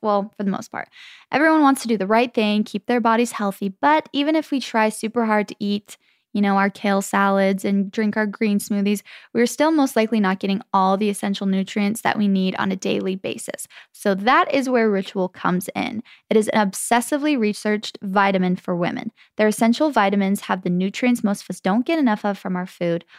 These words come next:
all in their clean, absorbable forms with no shady ingredients or additives. So you take two capsules a day, and I have been loving Ritual for a long time, about a year now.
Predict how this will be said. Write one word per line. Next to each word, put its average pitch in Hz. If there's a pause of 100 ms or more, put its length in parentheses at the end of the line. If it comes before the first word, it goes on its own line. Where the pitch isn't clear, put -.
(160)
all 285
in 240
their 208
clean, 269
absorbable 180
forms 175
with 190
no 214
shady 262
ingredients 190
or 185
additives. 175 (400)
So 208
you 208
take 208
two 269 (100)
capsules 190
a -
day, 180
and 185
I 185
have 190
been 180
loving 208
Ritual 180
for 165 (280)
a 208
long 262
time, 170
about -
a 240
year 196
now. 170